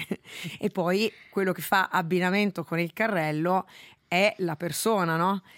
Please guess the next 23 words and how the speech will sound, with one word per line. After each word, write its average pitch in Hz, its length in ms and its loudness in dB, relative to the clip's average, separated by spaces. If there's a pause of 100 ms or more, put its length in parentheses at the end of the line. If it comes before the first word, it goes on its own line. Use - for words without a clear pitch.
(140)
Perché 165 240 -6
se - 180 0
io 202 220 2
vedo 202 240 0
una 170 120 0
signora 180 680 2
super 202 480 -2
in 202 120 0
forma, 175 840 0
messa 170 680 -2
bene, 196 580 0
eccetera, 185 520 0
c-, - 440 -20
con 196 180 0
niente 196 340 0
verdure, 190 440 0
magari 165 360 0
questa 175 280 -4
signora, 175 400 0
come 160 240 -6
questa 151 260 -8
che 160 80 -4
scrive, 170 480 -4